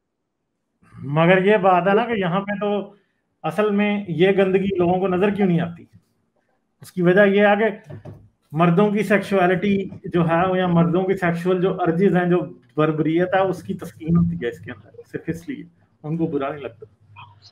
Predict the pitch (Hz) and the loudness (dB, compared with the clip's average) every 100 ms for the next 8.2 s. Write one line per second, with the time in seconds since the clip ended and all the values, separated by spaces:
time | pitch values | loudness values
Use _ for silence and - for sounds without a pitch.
0 | _ - - 240 311 302 254 247 269 285 | _ -14 -2 2 4 4 4 4 6 4
1 | 294 285 277 254 208 220 175 277 214 170 | 4 4 6 6 8 6 4 4 6 6
2 | 165 247 160 113 - _ - 214 254 294 | 4 0 -2 -6 -16 _ -4 0 2 2
3 | 180 170 190 220 262 294 240 180 147 170 | 0 2 6 6 6 2 2 0 -2 -8
4 | - _ _ _ 208 226 285 277 269 262 | -16 _ _ _ 2 2 2 0 0 0
5 | 240 233 233 202 170 220 214 214 170 170 | 0 0 0 -2 -2 -2 -2 -2 -2 -2
6 | 208 202 202 175 190 226 269 277 - 175 | -2 0 0 0 0 -2 -2 -4 -6 -6
7 | 160 165 - - - 160 147 147 165 170 | -10 -10 -16 -20 -14 -6 -4 -2 -2 -2
8 | 185 | -6